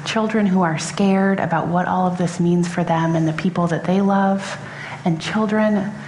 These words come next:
who are confused about why a man who acts in the ways that we have taught them not to is now rewarded with the presidency. And I know this,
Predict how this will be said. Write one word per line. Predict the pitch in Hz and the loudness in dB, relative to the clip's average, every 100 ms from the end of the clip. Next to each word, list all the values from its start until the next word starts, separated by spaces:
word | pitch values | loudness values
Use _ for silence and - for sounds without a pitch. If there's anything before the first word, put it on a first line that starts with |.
| - | -10
who | - | 0
are | 185 170 | 2 2
confused | 170 160 - 220 220 - | 0 -2 0 0 0 -2
about | 170 156 | -2 -2
why | 175 196 214 | 0 2 2
a | 202 175 | 2 2
man | 185 185 185 | 2 2 2
who | 175 | 0
acts | 180 196 220 - | 0 0 -2 -2
in | - | 0
the | 170 | 2
ways | 170 190 196 190 | 2 2 2 0
that | - 180 | -4 0
we | 208 | 0
have | 202 190 - | 0 -4 -4
taught | - 208 214 | -2 -2 0
them | 226 220 208 180 | 0 0 0 0
not | 175 214 208 - | 0 0 -2 -4
to | 151 139 143 - - - - - - | -4 -2 -4 -10 -16 -18 -18 -20 -6
is | 175 | 0
now | 170 170 | 2 2
rewarded | 165 165 165 160 160 156 | 0 0 0 0 0 -2
with | 147 - | -2 -4
the | |
presidency. | 151 - 160 - 147 - - - - - - - - - - - - - - - - - - - - - - | -6 -6 -4 -6 -6 -8 -10 -12 -18 -18 -20 -16 -12 -10 -10 -12 -12 -16 -16 -16 -16 -16 -16 -16 -16 -18 -4
And | 185 180 | 0 2
I | 175 | 2
know | 165 165 | 2 0
this, | 165 156 - - - | 0 -2 -4 -8 -10